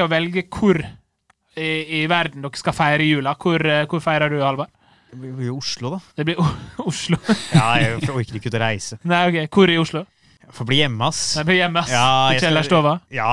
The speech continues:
Speaker 2: jeg skal spille PlayStation, vet du.
Speaker 1: Ja.
Speaker 2: Jeg
Speaker 1: Hva
Speaker 2: har
Speaker 1: spiller du?
Speaker 2: Jeg skal, i år skal jeg spille Assassin's Creed Valhall.
Speaker 1: Ja. <laughs>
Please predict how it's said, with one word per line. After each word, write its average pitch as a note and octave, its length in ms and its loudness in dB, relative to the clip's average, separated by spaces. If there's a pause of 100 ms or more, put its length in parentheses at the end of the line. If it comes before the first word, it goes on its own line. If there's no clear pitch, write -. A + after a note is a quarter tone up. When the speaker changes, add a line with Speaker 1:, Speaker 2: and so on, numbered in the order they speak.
Speaker 2:
jeg E3 80 0
skal - 140 -10
spille F#3 120 -6
PlayStation, F3+ 360 -2
vet G#3+ 80 -8
du. G3 120 -2
Speaker 1:
Ja. F3+ 200 2
Speaker 2:
Jeg D3+ 260 2
Speaker 1:
Hva D#3 80 0
Speaker 2:
har D#3+ 140 2
Speaker 1:
spiller F#3+ 180 4
du? E3+ 80 0 (560)
Speaker 2:
Jeg E3 80 -12
skal, F#3+ 220 -2
i - 20 2
år E3 140 0
skal - 160 -6
jeg - 80 -8
spille E3 180 -2
Assassin's D#3 260 -4
Creed C#3+ 200 -2
Valhall. B2 420 -2 (180)
Speaker 1:
Ja. D#3+ 160 -8
<laughs> F3+ 40 0